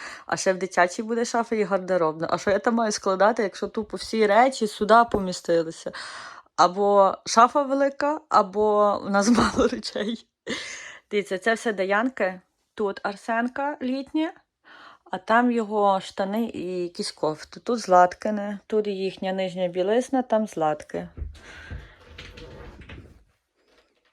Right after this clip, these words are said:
Тут отак я зробила. <clears throat> Тут їхні повісили всякі халатики, верхній одяг, платічка. Там постіль Даянина. <clears throat> А ту сторону ми взяли,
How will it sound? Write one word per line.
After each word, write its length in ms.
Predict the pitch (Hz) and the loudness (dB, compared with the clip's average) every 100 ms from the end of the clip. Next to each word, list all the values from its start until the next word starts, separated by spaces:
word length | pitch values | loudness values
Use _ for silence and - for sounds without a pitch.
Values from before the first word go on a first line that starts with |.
| _ - - | _ -20 -6
Тут 300 | 202 185 - | -6 -6 -10
отак 340 | 190 - 277 269 | -10 -8 -8 -4
я 120 | 285 | -4
зробила. 720 | 262 277 240 262 269 262 247 - 226 - _ _ | -4 -6 0 2 4 2 -2 0 -2 -2 _ _
<clears throat> 400 | 240 240 196 175 | 6 6 6 0
Тут 160 | 208 185 | -4 -4
їхні 340 | 185 175 175 | -6 -6 -12
повісили 500 | 170 185 180 175 170 | -8 -6 -6 -8 -12
всякі 300 | 170 175 170 | -8 -10 -10
халатики, 680 | - 226 277 269 233 - 196 | -10 -8 -8 -10 -14 -10 -6
верхній 320 | 185 180 185 | -6 -6 -8
одяг, 340 | 214 247 220 | -4 -4 -6
платічка. 680 | - 226 247 254 - - 226 - - - - _ - | -4 -4 -2 -6 -10 -10 -10 -10 -14 -20 -20 _ -2
Там 460 | 214 208 208 202 | 2 2 2 -2
постіль 500 | - 175 170 - 170 | -6 -8 -8 -12 -14
Даянина. 580 | - 175 170 170 175 185 - | -8 -6 -6 -8 -8 -10 0
<clears throat> 40 | 269 - - _ 262 302 220 170 135 - - - _ _ _ - - - - | 2 2 -12 _ 6 8 6 0 -10 -16 -20 -20 _ _ _ -20 -20 -20 -10
А 100 | 185 | -4
ту 140 | 226 | -4
сторону 400 | 240 240 202 185 | 0 2 2 0
ми 160 | 180 180 | -6 -4
взяли, 440 | 180 180 175 170 | 0 0 -2 -8